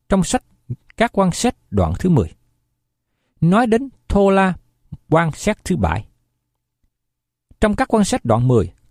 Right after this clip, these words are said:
câu một đến câu hai ghi như sau:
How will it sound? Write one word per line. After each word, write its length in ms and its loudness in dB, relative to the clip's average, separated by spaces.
câu 120 0
một 360 -2
đến 160 -4
câu 160 0
hai 400 -2
ghi 140 0
như 120 0
sau: 280 -6